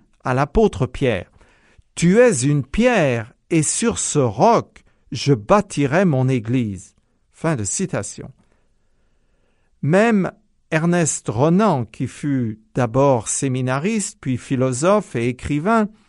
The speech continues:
reconnaît que l'évangile de Matthieu est le livre le plus important de toute la chrétienté, voire même le plus important jamais écrit.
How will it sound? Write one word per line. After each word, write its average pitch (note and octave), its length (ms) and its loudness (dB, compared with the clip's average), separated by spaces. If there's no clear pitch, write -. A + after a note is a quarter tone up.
reconnaît A3+ 500 2
que G#3 120 0
l'évangile E3 480 0
de D3 100 0
Matthieu C#3 600 -2
est D#3+ 100 0
le E3 120 2
livre F3 400 -2
le D3+ 140 0
plus A3+ 480 -2
important E3 640 -2
de B2+ 120 0
toute A3+ 360 -8
la C3 120 -2
chrétienté, C3+ 800 -6
voire D3+ 460 2
même E3+ 400 0
le C#3 120 0
plus A3 480 -2
important F3+ 720 0
jamais D3+ 560 2
écrit. B2 400 -6